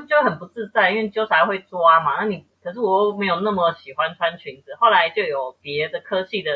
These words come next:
现在我知道他是 T 啦，他就跟我讲说，你就去定做一条男生的裤子，走进校门，他不会看你的胸部，不会看你的脸，他只会从脖子往上，哎，往下去打量，看你有没有扶移不合的地方。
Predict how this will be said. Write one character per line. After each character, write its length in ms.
现 160
在 100
我 100
知 100
道 140
他 100
是 80
T 240
啦， 160
他 80
就 140
跟 140
我 100
讲 220
说， 280
你 140
就 120
去 160
定 200
做 160
一 20
条 160
男 180
生 140
的 80
裤 220
子， 240
走 160
进 180
校 180
门， 140
他 100
不 140
会 140
看 240
你 60
的 100
胸 300
部， 100
不 80
会 100
看 160
你 60
的 80
脸， 220
他 120
只 60
会 120
从 200
脖 220
子 140
往 260
上， 360
哎， 120
往 260
下 220
去 160
打 180
量， 220
看 180
你 60
有 40
没 180
有 160
扶 160
移 100
不 140
合 180
的 80
地 300
方。 180